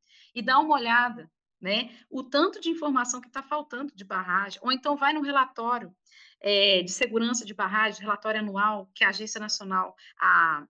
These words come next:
Agência Nacional das Águas, né, que é responsável por fazer esse relatório tanto de barragem de mineração quanto barragem de água,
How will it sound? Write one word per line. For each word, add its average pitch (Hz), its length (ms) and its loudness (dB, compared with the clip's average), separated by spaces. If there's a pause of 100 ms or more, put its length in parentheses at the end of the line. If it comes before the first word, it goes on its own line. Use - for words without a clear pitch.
Agência 220 320 -12
Nacional 196 380 -6
das 180 260 -10
Águas, 226 440 2
né, 233 120 -10
que 226 80 -18
é 214 40 -16
responsável 185 760 -2 (520)
por 226 120 -12
fazer 202 260 -2
esse 196 140 -10
relatório 190 500 -2
tanto 370 320 -8
de 220 100 -12
barragem 190 440 0
de 190 60 -12
mineração 190 520 -8
quanto 190 180 -20
barragem 180 340 -12
de 185 40 -8
água, 233 400 0